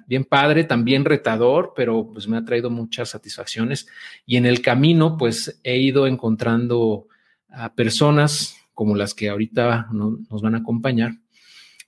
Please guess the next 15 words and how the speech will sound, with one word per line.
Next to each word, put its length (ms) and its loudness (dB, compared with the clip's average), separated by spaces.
que, 500 2
pues, 280 2
comenzaron 460 2
a 60 2
vender 300 0
también, 520 0
eh, 580 -6
y 400 2
poco 220 2
a 80 -2
poco, 320 0
pues, 180 -4
han 140 2
ido 200 2
creciendo 680 2